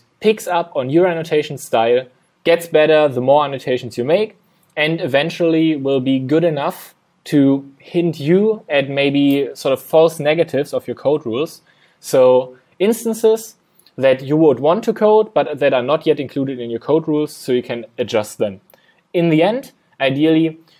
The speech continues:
you as a, a researcher or you as a research group are able to define precise code rules for every label that you could then also transfer to a new document or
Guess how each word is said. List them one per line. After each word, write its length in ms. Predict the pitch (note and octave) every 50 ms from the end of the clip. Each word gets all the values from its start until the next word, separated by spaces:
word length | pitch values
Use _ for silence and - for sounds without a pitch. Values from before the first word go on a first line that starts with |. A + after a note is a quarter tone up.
| _ -
you 160 | - F3 G3+
as 160 | G3 F3 D3
a, 60 | D3 D3
a 320 | D3 A#2 B2+ B2+ B2+ B2+
researcher 580 | C3+ E3+ G3 F#3+ - G3 F3+ E3+ - - F3 E3
or 220 | E3 D#3 C3 A#2+
you 160 | B2 C#3 C#3+
as 100 | C3+ A#2
a 60 | A#2+
research 360 | B2 C3 B2 - B2 A#2+ - -
group 300 | F3 F#3 G#3 G#3+ G#3 _ _ _ _ _ _ -
are 120 | - C3+
able 200 | C3+ D3 D3 D3+
to 140 | D3 - D3+
define 480 | C#3 C3+ A#2+ - - C3+ B2+ B2+ B2+ B2+
precise 520 | - C3 A#2+ - - E3+ F3 G3 G3+ G3
code 320 | - - - F3 F3+ F3 F3
rules 280 | E3+ E3+ E3+ E3+ E3+
for 160 | - - C3
every 340 | A#2+ C3 C#3+ D3 D3+ D3+ C#3+
label 480 | C3 B2 B2 C3 C3 C#3+ E3 F#3+ G3+ - _ _ _ -
that 180 | - C#3+ C3 C#3
you 80 | D3
could 220 | C#3+ - D3 B2+ A#2+
then 240 | C3+ C#3+ D3+ E3+ F3
also 560 | C#3 B2+ C#3 D3 D3 - - D3+ C3+ C3+ C3+
transfer 580 | C3 - - C#3+ C#3 D3+ - - - D3+ C#3
to 160 | C#3+ D3 - C3
a 40 | B2
new 180 | C#3+ F#3 B3
document 500 | A3+ A3 G#3 G#3 - F#3+ F#3 F#3 F#3 F3+
or 200 | F3 C3 A2+ A2+